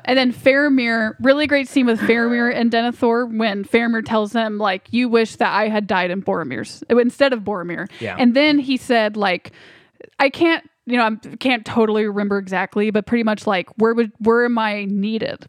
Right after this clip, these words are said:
Speaker 1: You know, 'cause he's the son of the steward. So, like, if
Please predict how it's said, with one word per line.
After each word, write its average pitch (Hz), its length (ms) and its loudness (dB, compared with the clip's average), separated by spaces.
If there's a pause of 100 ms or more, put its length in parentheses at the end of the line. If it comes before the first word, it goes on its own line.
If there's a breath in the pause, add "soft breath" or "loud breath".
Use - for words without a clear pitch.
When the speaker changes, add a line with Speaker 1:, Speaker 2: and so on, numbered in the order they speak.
Speaker 1:
You 277 80 4
know, 269 160 2
'cause 277 160 -4
he's 294 160 -2
the 302 120 -2
son 254 480 0
of 208 140 -6
the 196 80 -2
steward. - 580 -4
So, 240 200 2
like, 214 340 -4
if 269 300 0